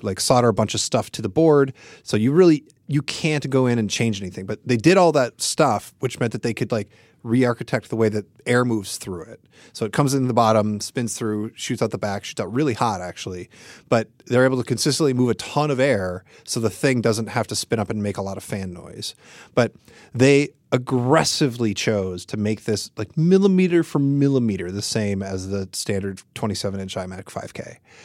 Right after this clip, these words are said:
Like, it's, it's the same body. And it's a darker color, but there, there are choices they could have made if you're already going through the work of re-architecting the inside of it. Like,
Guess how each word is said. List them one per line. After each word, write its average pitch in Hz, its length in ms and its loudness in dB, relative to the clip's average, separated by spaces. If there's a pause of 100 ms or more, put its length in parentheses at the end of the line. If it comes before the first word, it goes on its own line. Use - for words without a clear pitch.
(280)
Like, - 240 -12
it's, - 320 -4 (380)
it's 120 180 -6
the 135 120 -2
same 143 340 2
body. 92 440 0 (360)
And 120 420 0 (640)
it's 143 140 2
a 151 60 -6
darker 170 300 4
color, 117 520 0 (140)
but - 180 4
there, 151 340 4
there 151 220 6
are 160 80 4
choices 190 520 2
they 143 100 2
could 143 220 -2
have 123 200 0
made 120 420 -2 (160)
if 127 120 -4
you're 147 100 4
already 160 240 6
going 139 240 2
through 139 100 -2
the 123 60 0
work 120 180 0
of 110 80 -8
re-architecting 113 640 0
the 101 140 -2
inside 104 400 -2
of 131 100 -4
it. 185 200 0
Like, 131 200 -2